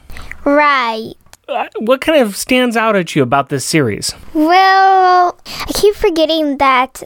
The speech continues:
Speaker 1: uh, the parents already know about the powers.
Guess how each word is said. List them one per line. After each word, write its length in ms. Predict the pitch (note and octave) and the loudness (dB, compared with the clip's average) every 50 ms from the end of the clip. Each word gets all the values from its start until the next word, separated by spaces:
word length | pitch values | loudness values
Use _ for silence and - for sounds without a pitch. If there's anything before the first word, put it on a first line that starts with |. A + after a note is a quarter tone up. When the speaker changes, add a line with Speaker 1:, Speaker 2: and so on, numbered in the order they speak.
| - - | -2 2
Speaker 1:
uh, 140 | C#4 C4+ | 2 2
the 100 | C4+ C4+ | 2 0
parents 420 | C4+ - - C#4+ C#4+ C#4+ C#4 - - | -2 -2 0 0 0 0 -2 -2 0
already 280 | C#4 C4 B3+ B3+ B3+ | 0 0 2 2 2
know 520 | B3 B3+ C4+ C#4 C#4 C4 B3+ B3+ B3+ C#4 - - - - - | 2 2 2 2 2 2 2 0 0 -2 -6 -12 -18 -6 -4
about 280 | - C#4+ D4 C#4+ C#4+ C4+ | 0 2 2 2 2 2
the 80 | C#4+ | -2
powers. 840 | C4 - C#4 C4 C4+ C4+ D4+ E4+ F#4 G4 G#4 G#4 - - - - - | -2 0 0 2 2 2 4 4 2 2 0 -2 -6 -10 -14 -14 -16